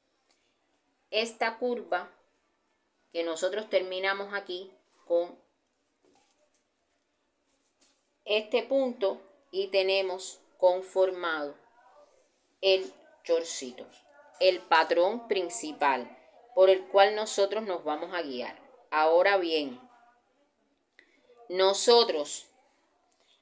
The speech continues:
aquí cuando te marqué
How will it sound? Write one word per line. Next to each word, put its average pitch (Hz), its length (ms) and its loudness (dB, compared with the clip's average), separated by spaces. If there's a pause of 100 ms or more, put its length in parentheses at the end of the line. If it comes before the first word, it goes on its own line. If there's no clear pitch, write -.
(140)
aquí 208 580 2 (720)
cuando 175 760 2 (1900)
te 202 160 4
marqué 214 680 0